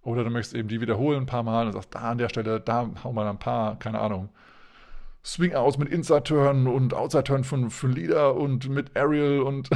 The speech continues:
<laughs> was weiß ich was drin, äh, was ganz Wildes.“ Ähm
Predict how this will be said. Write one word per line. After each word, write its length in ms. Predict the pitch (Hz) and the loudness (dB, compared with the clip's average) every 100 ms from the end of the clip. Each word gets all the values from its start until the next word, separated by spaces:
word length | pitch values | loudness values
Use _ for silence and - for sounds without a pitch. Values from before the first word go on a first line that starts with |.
| - - | 0 -2
<laughs> 200 | 135 - | -4 -2
was 280 | 143 165 139 | 0 0 0
weiß 160 | 123 | -4
ich 160 | 170 - | -4 -4
was 180 | 139 131 | -4 -2
drin, 260 | 143 147 143 - - - - | -2 -2 -6 -16 -18 -10 0
äh, 60 | |
was 380 | 120 120 120 117 | 2 2 0 0
ganz 200 | 143 117 | 0 2
Wildes.“ 380 | 131 135 139 - - - - - - - 131 | 2 2 0 -4 -20 -20 -18 -10 -8 -8 -4
Ähm 440 | 120 117 113 | -4 -2 -4